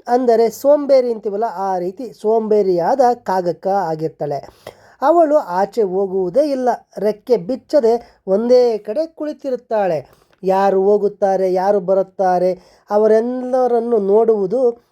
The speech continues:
ಅವರ ಹತ್ತಿರ ಮಾತನಾಡುವುದು, ಇಲ್ಲ ಸಲ್ಲದ ವಿಚಾರಗಳನ್ನ ಮಾಡುವುದು, ಒಬ್ಬರದು ಮತ್ತೊಬ್ಬರಿಗೆ ಹೇಳಿ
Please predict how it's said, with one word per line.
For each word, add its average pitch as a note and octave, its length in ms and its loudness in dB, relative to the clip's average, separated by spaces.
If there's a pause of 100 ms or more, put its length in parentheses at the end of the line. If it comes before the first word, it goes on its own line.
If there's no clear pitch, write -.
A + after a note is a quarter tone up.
(140)
ಅವರ C4+ 240 4
ಹತ್ತಿರ A#3+ 340 -2
ಮಾತನಾಡುವುದು, G3 960 -2
ಇಲ್ಲ B3+ 260 2
ಸಲ್ಲದ G3 420 2
ವಿಚಾರಗಳನ್ನ G3 800 0 (100)
ಮಾಡುವುದು, F#3+ 680 0 (320)
ಒಬ್ಬರದು F#3+ 520 0
ಮತ್ತೊಬ್ಬರಿಗೆ F#3 760 -2
ಹೇಳಿ G#3+ 520 0